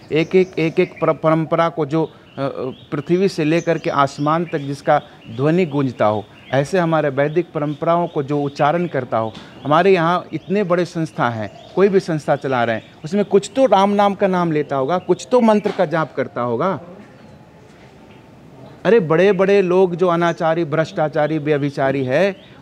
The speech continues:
उनके, उनके बारे में तो कोई प्रश्न ही नहीं करता है। और वो सभी महापुरुष जो धर्म के लिए, राष्ट्र के लिए, देश के लिए और संस्कृति के लिए और हमारे वैदिक परंपरा के लिए, ग्रंथ के लिए, स्मृतियों के लिए जो काम किया है,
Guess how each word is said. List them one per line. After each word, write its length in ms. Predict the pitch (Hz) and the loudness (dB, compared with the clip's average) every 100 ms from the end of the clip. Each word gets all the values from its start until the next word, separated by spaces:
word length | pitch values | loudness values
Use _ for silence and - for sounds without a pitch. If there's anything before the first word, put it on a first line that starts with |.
| - | -4
उनके, 280 | 170 170 190 156 | -2 0 -2 -2
उनके 300 | 170 165 190 | -2 0 0
बारे 280 | 165 156 | 2 2
में 120 | 185 190 | 0 0
तो 120 | 196 | 0
कोई 220 | 196 196 | 2 0
प्रश्न 420 | 196 - - 170 | 0 -4 -4 -4
ही 100 | 180 | -4
नहीं 160 | 196 196 | -2 -4
करता 320 | 190 185 175 | -8 -8 -6
है। 120 | 170 - _ - - - 123 | -8 -10 _ -20 -20 -12 -6
और 120 | 110 | -4
वो 200 | 117 165 | 0 0
सभी 340 | - 135 160 | -2 -2 -2
महापुरुष 640 | 160 123 131 127 151 147 120 | 0 -2 -2 -4 -4 -4 -2
जो 180 | 139 - - - - - | -2 -2 -10 -20 -14 -4
धर्म 260 | 135 151 165 | 2 2 2
के 160 | 156 | -2
लिए, 240 | 143 151 147 | -2 0 2
राष्ट्र 400 | 135 147 - 143 | 2 0 -2 -10
के 180 | 156 | -6
लिए, 200 | 143 147 | -2 -2
देश 360 | 127 131 147 - | 0 0 -2 -6
के 80 | 143 | -8
लिए 300 | 139 147 151 - - - | -4 -2 -2 -4 -8 -4
और 100 | 120 | -2
संस्कृति 600 | 151 151 - 190 202 196 | 0 -2 0 -4 -2 -2
के 140 | 165 | 0
लिए 220 | 151 160 | 2 2
और 200 | 165 110 | 2 2
हमारे 260 | 127 135 131 | 0 0 0
वैदिक 320 | 120 131 131 | 2 0 0
परंपरा 480 | - 143 180 175 170 | -4 -2 0 0 -2
के 140 | 143 | -2
लिए, 200 | 143 147 139 - | -4 -4 -6 -10
ग्रंथ 280 | 110 147 185 | -4 -2 0
के 240 | 165 160 147 | -4 -8 -4
लिए, 160 | 147 | -4
स्मृतियों 520 | 139 147 156 - 180 | -4 -6 -8 -4 -4
के 140 | 165 156 | -4 -4
लिए 180 | 147 135 | -2 -2
जो 120 | 131 | -4
काम 340 | - 143 175 | -2 -2 -2
किया 240 | 156 165 156 | 0 0 2
है, 160 | 175 | 0